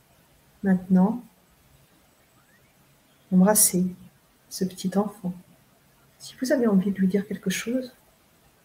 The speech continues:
allez-y, c'est le moment. Dites-lui, dites-lui ce que vous avez envie de,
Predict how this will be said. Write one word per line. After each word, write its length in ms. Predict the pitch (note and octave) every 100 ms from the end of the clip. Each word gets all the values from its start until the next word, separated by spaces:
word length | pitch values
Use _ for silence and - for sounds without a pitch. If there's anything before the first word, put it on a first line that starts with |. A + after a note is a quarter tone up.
| _ _ -
allez-y, 440 | G#3+ G3+ F#3+ F3+
c'est 200 | F#3 -
le 60 | G3+
moment. 280 | G3 F3 E3+ - _ _ _ _ _ _ _ _ _ _ _ _ _ -
Dites-lui, 540 | G3+ A3+ - F#3 E3+ F3 _ _ _ _ _ _ _ G#3+
dites-lui 360 | A3 - F#3
ce 80 | F#3
que 120 | -
vous 160 | F3+ F3+
avez 180 | F3 F3+
envie 240 | F3 F3
de, 240 | F3+ F3+